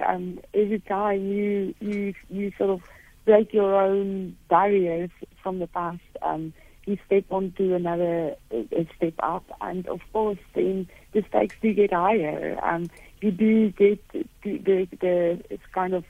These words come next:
feeling that you've got a target on your back once you've won the race. Um, so yes, definitely the stakes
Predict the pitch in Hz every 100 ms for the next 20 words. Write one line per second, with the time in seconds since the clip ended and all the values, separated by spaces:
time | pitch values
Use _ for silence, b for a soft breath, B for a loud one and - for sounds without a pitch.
0 | - 220 185 175 165 190 160 156 156 -
1 | 180 170 180 165 165 151 147 175 - b
2 | b b 202 208 208 175 180 180 165 165
3 | 160 220 - - - 175 165 175 175 b
4 | b b - 220 196 208 196 226 285 -
5 | 185 196 214 196 190 - 202 202